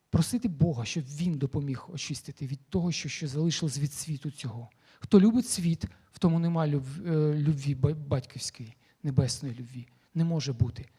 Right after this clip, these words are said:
Вони не можуть разом жити в одному серці. І головне, бути готовими підкорятись Духу Святому.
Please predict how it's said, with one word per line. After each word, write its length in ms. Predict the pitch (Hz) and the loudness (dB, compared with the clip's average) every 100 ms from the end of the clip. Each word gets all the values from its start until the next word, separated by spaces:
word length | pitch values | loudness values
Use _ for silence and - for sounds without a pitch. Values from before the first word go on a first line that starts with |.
| _ _ _ _ - | _ _ _ _ 0
Вони 180 | 175 190 | 2 4
не 80 | 208 | 2
можуть 300 | 180 165 175 | 2 2 4
разом 380 | 180 135 131 | 4 2 -2
жити 320 | 123 131 127 120 | -4 -6 -6 -8
в 60 | |
одному 260 | 131 135 127 | -6 -6 -6
серці. 420 | - 113 - - _ _ _ _ _ _ _ _ _ _ _ _ _ _ _ _ _ _ _ _ _ - | -8 -12 -14 -18 _ _ _ _ _ _ _ _ _ _ _ _ _ _ _ _ _ _ _ _ _ -4
І 80 | 151 | -2
головне, 480 | 151 151 151 202 190 _ - | 0 -2 -4 -6 -8 _ -2
бути 340 | 135 160 - | 2 2 0
готовими 680 | 131 156 - 160 120 110 117 - _ _ _ _ _ _ _ _ _ _ - | -4 -4 -6 -6 -6 -10 -16 -20 _ _ _ _ _ _ _ _ _ _ -8
підкорятись 600 | - - 139 131 120 120 | -4 -4 -4 -6 -10 -10
Духу 260 | 110 147 | -10 -10
Святому. 440 | - 131 - 117 | -12 -12 -14 -16